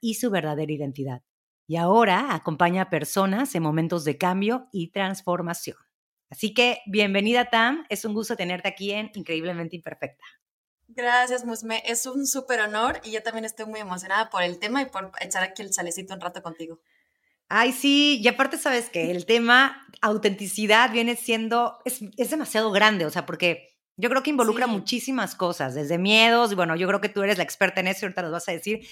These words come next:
Speaker 1: Entonces, me gustaría empezar definiendo qué es ser una persona auténtica.
Speaker 2: Pues mira, he estado como documentándome para buscar cómo la gente lo define, pero al final yo creo que es muy sencillo. Para mí es,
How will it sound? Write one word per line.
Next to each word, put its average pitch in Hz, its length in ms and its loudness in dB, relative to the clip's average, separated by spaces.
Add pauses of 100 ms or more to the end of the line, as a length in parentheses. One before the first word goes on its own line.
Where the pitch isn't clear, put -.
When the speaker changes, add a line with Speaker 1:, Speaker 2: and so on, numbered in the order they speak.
(140)
Speaker 1:
Entonces, 262 180 -6
me 370 60 0
gustaría 254 360 2
empezar 254 480 2 (420)
definiendo 262 520 2
qué 294 220 4
es 285 280 -6
ser 254 340 0
una 269 160 2
persona 220 320 -2
auténtica. 214 580 -8 (100)
Speaker 2:
Pues 233 160 -2
mira, 294 180 4
he - 20 8
estado 285 240 2 (180)
como 226 260 2
documentándome 226 880 0
para 220 240 6
buscar 214 320 -2
cómo 294 200 -2
la 226 120 4
gente 240 280 -4
lo 247 100 0
define, 220 420 -4
pero 247 200 0
al 220 60 0
final 233 540 -4
yo 247 200 -2
creo 254 300 2
que 214 300 -2
es 202 100 -6
muy 240 200 -2
sencillo. 226 560 -4
Para 196 180 6
mí 220 180 2
es, 262 320 2